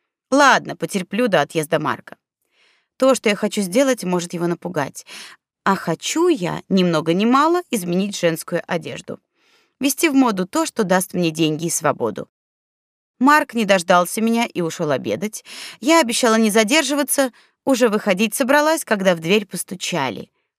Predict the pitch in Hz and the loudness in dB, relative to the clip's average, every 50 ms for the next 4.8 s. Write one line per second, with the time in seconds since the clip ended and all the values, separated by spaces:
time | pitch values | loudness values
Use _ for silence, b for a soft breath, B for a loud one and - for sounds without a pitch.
0 | _ - 160 202 254 277 226 196 240 240 - - - 247 233 - _ _ _ _ | _ -2 2 2 2 2 2 0 0 0 0 0 -2 -2 -2 -4 _ _ _ _
1 | _ _ _ _ _ _ _ _ _ _ _ _ _ _ - - - 277 269 262 | _ _ _ _ _ _ _ _ _ _ _ _ _ _ -12 -4 0 2 4 4
2 | 254 240 - 233 196 208 196 - - - 220 214 - 208 202 - 208 196 - 220 | 2 2 0 0 0 0 0 -2 -2 -2 -2 0 0 -2 -4 -4 -6 -6 -4 -2
3 | 202 202 185 - - - 190 175 180 185 180 180 170 - - - 185 185 180 180 | -2 -2 -4 -4 -2 -2 -2 0 2 2 2 2 0 -4 -4 0 2 2 2 2
4 | 180 175 185 170 175 185 180 175 - - 170 156 151 151 165 - | 0 -2 -2 -2 0 -2 -2 -4 -6 -12 -10 -10 -10 -10 -12 -14